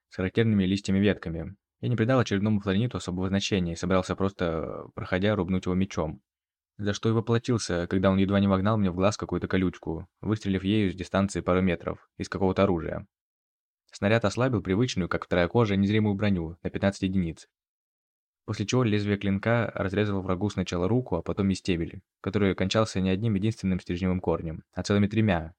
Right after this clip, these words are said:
независимыми друг от друга отростками. Недозревший флоринит, уровень тридцать два. Успешно ассимилировавший в процессе роста и развития чью-нибудь мозговую ткань, дикий флоринит становится недозревшим флоринитом.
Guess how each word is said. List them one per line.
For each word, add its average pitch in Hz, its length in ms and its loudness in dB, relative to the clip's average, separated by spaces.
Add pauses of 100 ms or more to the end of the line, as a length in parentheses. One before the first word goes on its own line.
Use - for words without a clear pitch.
(120)
независимыми 98 500 2
друг 90 200 -2
от 90 80 0
друга 101 260 0
отростками. 90 580 -2 (1800)
Недозревший 101 640 2
флоринит, 110 540 0 (120)
уровень 107 420 0
тридцать 95 320 -4
два. 85 260 -2 (520)
Успешно 135 340 -2
ассимилировавший 113 680 0
в - 80 -10
процессе 98 380 -2
роста 110 320 0
и 82 180 -2
развития 90 560 0
чью-нибудь 101 280 0
мозговую 95 400 0
ткань, 113 380 0
дикий 107 200 -6
флоринит 107 320 -2
становится 95 640 0
недозревшим 98 640 0
флоринитом. 101 580 -2